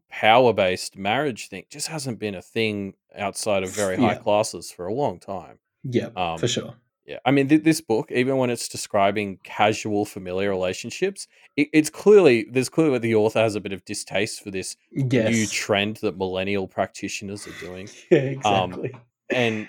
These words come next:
Speaker 1: w-, whether it's sort of like, "Oh, you need to be careful with casual familiar, uh, relationships because, you know, they can turn sour." Like, this bullshit of, like, you know, love doesn't last forever. So you,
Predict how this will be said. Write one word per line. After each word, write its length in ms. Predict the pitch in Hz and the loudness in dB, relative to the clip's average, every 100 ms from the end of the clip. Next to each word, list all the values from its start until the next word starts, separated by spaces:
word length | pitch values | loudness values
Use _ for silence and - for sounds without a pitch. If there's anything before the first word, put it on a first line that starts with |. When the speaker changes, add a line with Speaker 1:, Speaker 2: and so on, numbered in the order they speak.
| - | -14
Speaker 1:
w-, 200 | 123 - | -14 -4
whether 220 | 127 120 | 2 4
it's 160 | 113 107 | 4 2
sort 160 | - 117 | 0 0
of 80 | |
like, 300 | 107 98 95 - | 2 0 0 0
"Oh, 140 | 123 | 2
you 220 | 104 104 120 | 2 -4 -6
need 160 | 190 | -6
to 80 | 196 | -6
be 140 | 151 | -10
careful 480 | 104 127 127 - 85 | -6 0 0 0 -12
with 180 | 82 - | -14 -10
casual 380 | - 104 - 92 | -4 -4 -4 -12
familiar, 480 | - 92 92 87 78 _ _ - | -12 -12 -10 -10 -12 _ _ -10
uh, 340 | 82 78 69 - _ _ | -8 -8 -14 -16 _ _
relationships 840 | - 101 98 - 101 - 85 - | -8 -4 -2 -4 -8 -12 -12 -12
because, 380 | - 95 92 87 - _ _ - | -16 -10 -8 -8 -12 _ _ -6
you 80 | 110 | -2
know, 200 | 92 85 _ - | -2 -4 _ 0
they 180 | 110 | 2
can 380 | 104 - 127 120 | 2 0 0 0
turn 320 | 104 110 95 | -2 -4 -4
sour." 440 | 95 - 92 90 85 | -4 0 2 2 0
Like, 200 | 95 95 | -4 -8
this 140 | - | -14
bullshit 360 | - 98 - 98 | -8 -6 -6 -8
of, 80 | 92 | -6
like, 160 | 90 | -10
you 60 | - | -10
know, 160 | 87 | -10
love 280 | 98 123 135 | 4 6 6
doesn't 340 | 120 110 95 - - | 4 0 -2 -10 -2
last 380 | 98 98 - | 2 2 0
forever. 320 | - 85 82 67 | -8 -10 -12 -12
So 160 | - 85 | -12 -12
you, 140 | 85 | -14